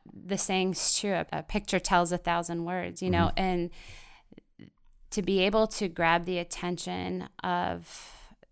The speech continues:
Speaker 1: you know, our world is through photograph and, um, other media forms.
Speaker 2: Mm-hmm.
Speaker 1: And people aren't reading like they used to read. I find it interesting because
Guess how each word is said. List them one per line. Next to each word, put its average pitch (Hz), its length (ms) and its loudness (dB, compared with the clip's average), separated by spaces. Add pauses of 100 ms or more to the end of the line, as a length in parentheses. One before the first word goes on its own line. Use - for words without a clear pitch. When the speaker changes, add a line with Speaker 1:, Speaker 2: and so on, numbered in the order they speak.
Speaker 1:
you 185 100 -6
know, 175 300 -2
our 175 200 2
world 175 540 2
is 175 320 -2
through 175 880 -4
photograph 170 840 -2
and, - 640 -8 (280)
um, 170 240 -12
other 170 220 -4
media 175 380 -2
forms. - 540 -4
Speaker 2:
Mm-hmm. 190 120 4
Speaker 1:
And 113 180 6 (540)
people - 380 2
aren't 175 260 2
reading 170 880 2
like 170 220 0
they 170 100 -4
used 165 360 -4
to 180 120 -4
read. 165 560 -4 (300)
I 170 100 0
find 180 280 2
it 180 100 6
interesting 170 640 2
because 165 460 -4